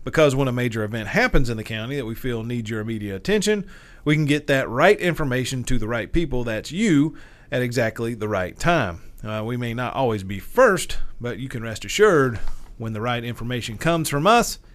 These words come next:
it is the most factual, because misinformation and disinformation can put lives in danger,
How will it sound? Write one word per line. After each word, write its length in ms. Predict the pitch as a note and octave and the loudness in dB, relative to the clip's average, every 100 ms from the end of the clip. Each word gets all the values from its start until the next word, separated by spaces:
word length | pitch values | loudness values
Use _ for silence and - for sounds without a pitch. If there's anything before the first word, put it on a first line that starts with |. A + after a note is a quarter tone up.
| - | -10
it 140 | A2+ | -2
is 280 | B2 D3 D3+ | 2 2 2
the 120 | C#3+ | 0
most 380 | D3 C3 C3+ B2+ | 2 2 4 2
factual, 580 | - C#3 C3+ - G#2 E2+ - - - - | 0 2 2 -2 -6 -6 -10 -18 -20 -10
because 240 | A#2 A#2+ | -4 -2
misinformation 840 | A2+ D3+ D#3+ C3+ C#3 C#3+ C#3+ D3+ C#3 | 2 2 2 0 0 0 0 -2 -4
and 200 | B2 A#2 | -2 2
disinformation 800 | F3 E3 A2+ A#2 A2 G#2+ B2+ G#2 | 2 2 -2 -4 -4 -6 -6 -6
can 180 | A#2+ | -6
put 240 | G#2+ D#3+ D#3+ | 2 2 2
lives 320 | D3+ C#3+ B2 | -2 -2 -2
in 140 | A#2+ | -2
danger, 420 | A#2+ G3+ F3 F3+ | 4 4 4 2